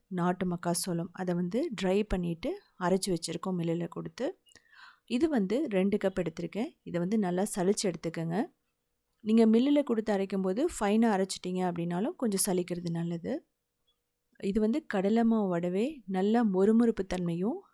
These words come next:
அதே சமயம் டேஸ்டையும் கொடுக்கும். ஆயிலுமே அப்சர்வ் பண்ணாது. இது பூண்டு ரிப்பன் பக்கோடா, அதனால பூண்டு எடுத்துக்கலாம். அதுக்கப்புறமா மிளகாய் தூள், உப்பு போட்டு தண்ணி ஊத்தி நல்லா ஃபைனா அரைச்சு எடுத்துக்கணும். இப்போ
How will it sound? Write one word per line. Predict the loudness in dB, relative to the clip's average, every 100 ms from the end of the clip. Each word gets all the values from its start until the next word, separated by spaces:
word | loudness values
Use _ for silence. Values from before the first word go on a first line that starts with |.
| -10
அதே | -4 -2 -2
சமயம் | 0 0 0 0 0
டேஸ்டையும் | 0 0 0 -2
கொடுக்கும். | -2 -6 -4 -6 -8 -20 _ _ 0
ஆயிலுமே | 4 6 4 2 2 0
அப்சர்வ் | -2 -6 -6
பண்ணாது. | -6 -4 -6 -10 _ _ _ _ _ _ -2
இது | 0 0
பூண்டு | 0 0 4 4
ரிப்பன் | 4 0
பக்கோடா, | -2 -2 -2 -2
அதனால | -2 -2 0 -2 -2
பூண்டு | 0 2 0
எடுத்துக்கலாம். | -2 -6 -4 -4 -4 -6
அதுக்கப்புறமா | -4 -4 -4 -2 0 0 0 0
மிளகாய் | -2 0 -2 -2
தூள், | -2
உப்பு | -2 -4 -8
போட்டு | -8 -6 -6
தண்ணி | -4 0 0
ஊத்தி | -2
நல்லா | -4 -4 -4
ஃபைனா | -4 -2 -2
அரைச்சு | -4 -6 -8
எடுத்துக்கணும். | -8 -10 -4 -4 -4 _ _ _ _ _ _ _
இப்போ | -6 -4 0 -2